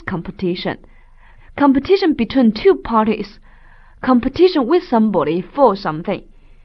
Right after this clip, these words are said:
The competition between Joe and Bill for the best garden prize。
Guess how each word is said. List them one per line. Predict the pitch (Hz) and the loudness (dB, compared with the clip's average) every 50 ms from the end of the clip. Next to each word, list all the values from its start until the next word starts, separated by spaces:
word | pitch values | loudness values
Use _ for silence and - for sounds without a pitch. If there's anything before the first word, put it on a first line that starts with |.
| _ _ - _ - - | _ _ -20 _ -8 -2
The | - 294 | -2 0
competition | 294 - 277 254 240 254 254 - 339 359 392 403 381 | 2 2 2 2 2 0 0 0 -2 -2 0 -4 0
between | 359 233 208 233 233 214 196 | 0 0 0 2 2 2 2
Joe | 208 254 254 277 | 4 4 4 4
and | 262 233 214 196 190 185 | 4 -2 -2 -2 -2 0
Bill | 247 277 262 214 170 | 0 2 2 2 0
for | 175 - 190 | 0 0 0
the | 180 170 | 0 0
best | 160 160 214 240 240 226 - - | 0 4 4 4 4 4 0 0
garden | 220 214 240 302 294 285 | 0 0 0 0 -4 -6
prize。 | - - 214 185 160 117 135 214 - - | -6 -4 -2 -2 -2 -2 -6 -12 -14 -16